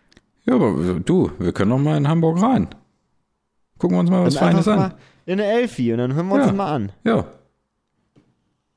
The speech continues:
Speaker 1: Ich hab mir sowas schon angehört. Ich finde das eigentlich ganz nice manchmal.
Speaker 2: Ist das echt spannend? Ich weiß es nicht. Ich, keine Ahnung.
Speaker 1: Ja, was heißt spannend? Es ist halt schon irgendwie ein bisschen beeindruckend.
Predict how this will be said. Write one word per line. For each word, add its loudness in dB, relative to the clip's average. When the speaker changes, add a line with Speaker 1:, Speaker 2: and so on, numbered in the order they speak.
Speaker 1:
Ich 2
hab 2
mir 4
sowas 2
schon 0
angehört. 0
Ich -4
finde 2
das 0
eigentlich 0
ganz 0
nice 2
manchmal. -4
Speaker 2:
Ist -8
das 0
echt -4
spannend? -2
Ich -4
weiß -4
es -14
nicht. -8
Ich, -12
keine -4
Ahnung. 0
Speaker 1:
Ja, 2
was 0
heißt 0
spannend? 0
Es 0
ist 0
halt 0
schon 0
irgendwie 2
ein 0
bisschen 0
beeindruckend. -2